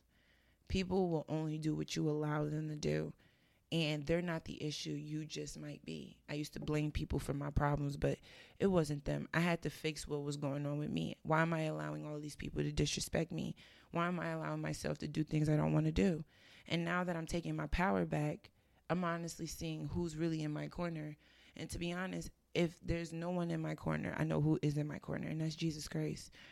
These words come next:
And that's the only person I really want in my corner right now. And, um, I'm willing to lose everyone that thought they knew me. So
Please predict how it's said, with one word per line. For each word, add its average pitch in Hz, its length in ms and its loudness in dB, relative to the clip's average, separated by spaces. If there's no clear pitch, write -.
And - 80 2
that's 262 100 4
the 254 60 4
only 233 120 4
person 208 320 4
I 196 40 6
really 190 220 4
want 175 160 4
in 170 60 -2
my 165 100 -2
corner 165 460 2
right 165 260 10
now. 156 360 6
And, 165 320 4
um, 151 300 0
I'm 180 220 4
willing 180 240 4
to 165 60 6
lose 165 200 6
everyone 156 580 4
that 156 420 6
thought 156 240 8
they 151 120 6
knew 151 180 2
me. - 280 -4
So 165 720 8